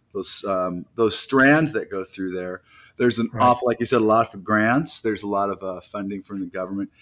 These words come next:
Speaker 1: If you, I have a feeling if you find the right program that goes down the right groove,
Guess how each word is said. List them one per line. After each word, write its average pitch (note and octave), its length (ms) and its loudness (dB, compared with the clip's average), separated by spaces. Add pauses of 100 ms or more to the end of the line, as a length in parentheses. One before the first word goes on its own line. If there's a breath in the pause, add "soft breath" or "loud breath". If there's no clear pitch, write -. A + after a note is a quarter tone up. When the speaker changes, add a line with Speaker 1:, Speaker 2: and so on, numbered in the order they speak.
(140 soft breath)
Speaker 1:
If - 160 -14
you, A#2 180 -2
I B2+ 100 2
have F3+ 220 -2
a C#3+ 40 -4
feeling E3 360 4
if - 100 -6
you A#2+ 100 0
find F3 680 2 (520 soft breath)
the A2 440 2
right B2+ 380 2
program C3 560 4
that G2+ 80 -4
goes A2 240 -2
down G#2+ 220 0
the G2 100 -2
right A2 340 -2
groove, G#2+ 640 -2